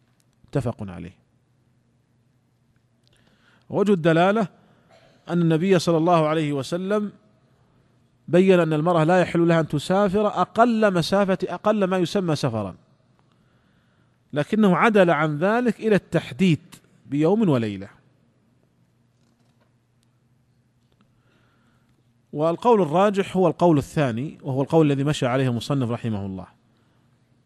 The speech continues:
وهو أن مسافة السفر ستة عشر فرسخاً، أي يوم وليلة أو يومين قاصدين، وسيأتي إشارة تحويلها بال-، بالمقاييس المعاصرة بعد قليل.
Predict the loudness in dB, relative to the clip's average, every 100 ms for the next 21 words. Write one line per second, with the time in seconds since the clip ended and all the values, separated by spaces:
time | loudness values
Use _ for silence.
0 | _ _ _ _ _ _ -4 0 0 0
1 | -2 -4 -4 -4 -4 -6 -8 -4 -4 -4
2 | -6 -6 -4 -6 -6 -6 -6 -6 -6 -4
3 | -4 -6 _ _ _ _ _ _ _ _
4 | -10 -2 2 2 2 0 0 0 -4 -10
5 | _ _ _ _ _ _ _ _ _ _
6 | _ -6 -2 0 0 -2 -4 -8 -8 -6
7 | -4 -4 -2 -4 -4 -4 -4 -6 _ _
8 | -10 0 2 2 0 -2 -4 -6 -6 -4
9 | -4 -4 -6 -6 -8 -8 -10 -10 -12 -14
10 | -14